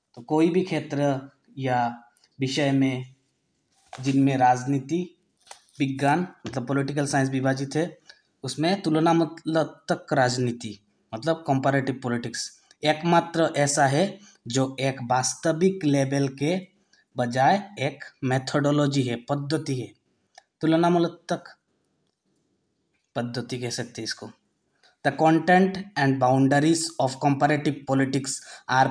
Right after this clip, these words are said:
poorly defined, partly because the field is an ambiguous compound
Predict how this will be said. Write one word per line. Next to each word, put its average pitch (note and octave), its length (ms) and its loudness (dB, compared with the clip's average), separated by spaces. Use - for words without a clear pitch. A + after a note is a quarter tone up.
poorly F#3 440 6
defined, A#2+ 560 0
partly D#3 400 4
because C#3 480 0
the B2+ 160 -2
field D3 400 2
is B2 180 -2
an F#3 180 4
ambiguous D3+ 640 4
compound D3 640 2